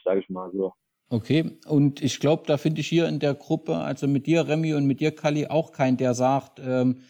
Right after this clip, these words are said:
Speaker 2: ich wär für eine Fortführung gewesen. Oder so ist ja eigentlich das ganze B S G-Umfeld auch in den sozialen Medien gewesen, dass ich gesagt hab, Abbruch wär sinnvoller gewesen.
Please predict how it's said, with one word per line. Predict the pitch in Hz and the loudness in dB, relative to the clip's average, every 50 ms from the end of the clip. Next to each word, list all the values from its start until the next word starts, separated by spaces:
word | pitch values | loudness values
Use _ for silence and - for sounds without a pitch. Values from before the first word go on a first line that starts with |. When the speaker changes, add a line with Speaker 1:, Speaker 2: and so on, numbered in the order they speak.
| _ _ _ - | _ _ _ -6
Speaker 2:
ich | 120 - - | -6 -2 0
wär | 131 127 123 | 0 0 2
für | - 139 | 2 2
eine | 135 131 120 | 2 2 2
Fortführung | - 151 - - - - 131 120 120 117 | 0 -4 -6 -4 -4 -2 2 2 4 2
gewesen. | 107 110 104 110 110 104 - 107 | 2 0 -2 -2 -2 -4 -4 -6
Oder | 101 117 131 123 | -6 -4 -4 -2
so | 135 143 | -2 -2
ist | 131 127 - | -2 -2 0
ja | 135 131 123 101 - - | 0 0 0 0 -2 -4
eigentlich | 131 131 135 131 127 - | -2 0 0 0 -2 -6
das | 123 - | -8 -4
ganze | - 127 139 143 135 139 123 - - _ _ _ _ _ _ _ _ | -2 0 0 0 0 -2 -4 -4 -8 _ _ _ _ _ _ _ _
B | 131 127 131 | 2 4 4
S | 123 131 - | 4 2 0
G-Umfeld | - 147 160 160 160 156 147 - - 151 147 147 151 143 - - - - - | 0 2 2 2 2 0 -2 -2 -2 0 0 0 0 0 -4 -8 -14 -16 -6
auch | 127 135 131 127 | -6 -6 -4 0
in | 131 135 127 | 0 0 0
den | 131 131 127 | 2 0 0
sozialen | 127 131 123 - 131 127 127 131 | 0 -2 -4 -2 -2 0 2 2
Medien | 135 139 135 - 139 127 | 0 0 -2 -2 -4 -2
gewesen, | 131 127 131 123 135 | -2 -2 -2 -2 -2
dass | 123 120 | -4 -6
ich | 123 | -6
gesagt | 120 113 117 123 123 - - | -8 -2 -2 -2 -2 -2 -4
hab, | 127 120 - | -6 -6 -6
Abbruch | 127 131 - _ _ - 139 131 123 - - _ - | -10 -14 -16 _ _ -4 -4 -4 -4 -6 -12 _ -8
wär | - 117 117 120 | -2 0 0 0
sinnvoller | 113 - 135 139 123 - 120 110 107 98 | 0 0 -2 -2 -2 -2 -4 -4 -4 -4
gewesen. | - 98 95 104 107 101 - 104 98 95 90 | -6 -8 -6 -6 -8 -8 -8 -10 -12 -12 -14